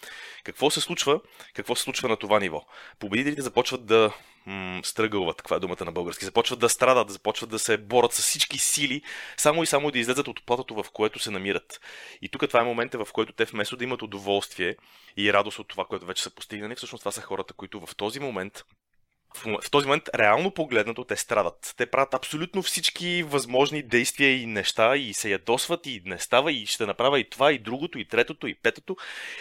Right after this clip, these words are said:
за да могат само и само нещата да тръгнат отново нагоре, отново в посока развитие. И това нещо, това нещо според мен е, може би някой път трябва да направим отделен подкаст, ще е много интересно да поговорим за всичките нива.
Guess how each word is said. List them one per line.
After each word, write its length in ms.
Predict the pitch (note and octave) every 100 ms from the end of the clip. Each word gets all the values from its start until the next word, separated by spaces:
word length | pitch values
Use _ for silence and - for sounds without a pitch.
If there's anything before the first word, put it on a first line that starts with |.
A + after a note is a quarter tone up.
| -
за 120 | G#2+
да 80 | G2+
могат 240 | A2 C#3 -
само 400 | - - B2+ D#3+
и 40 |
само 240 | D3 B2+
нещата 280 | B2 A2 A#2
да 100 | G#2
тръгнат 320 | - A2+ A2
отново 440 | G#2 - A2 A2 B2
нагоре, 380 | F#2+ F#2 F#2+ A#2
отново 420 | A#2+ G#2+ A2 G2+
в 100 | -
посока 360 | - G#2 G#2
развитие. 580 | F2+ E2+ F#2+ - F#2+ - - - - A2
И 420 | A2 A2 G#2+ - _ _
това 240 | - G2+ B2
нещо, 460 | C#3 - D3+ D3 -
това 220 | A#2 A#2+
нещо 280 | C#3 - D3
според 380 | - A#2+ A2+ A2
мен 180 | C3
е, 180 | C#3 C#3 - _ _ -
може 160 | B2+
би 80 | B2
някой 220 | B2+ - -
път 100 | -
трябва 120 | B2+
да 40 |
направим 260 | A2+ B2 A#2+
отделен 240 | A2 A#2+
подкаст, 300 | A#2 - A#2
ще 80 | A2
е 20 |
много 200 | G#2+ G#2+
интересно 360 | G#2+ G2+ G#2 G2
да 100 | G2+
поговорим 500 | G2 F#2+ G2+ A2 G#2
за 200 | G2 F#2
всичките 380 | G#2 - G#2 G2+
нива. 340 | F2 F2